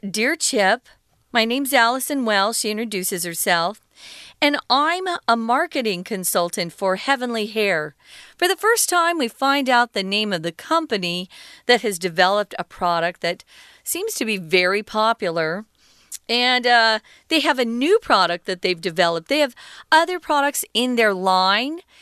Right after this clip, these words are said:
If a company has a lot of different products, but they all seem to be in the same area,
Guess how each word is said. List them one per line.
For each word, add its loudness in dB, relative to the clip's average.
If 0
a 4
company -4
has 0
a 0
lot 2
of -8
different -4
products, 2
but -2
they 4
all 4
seem -6
to -6
be -2
in -4
the -4
same -2
area, 0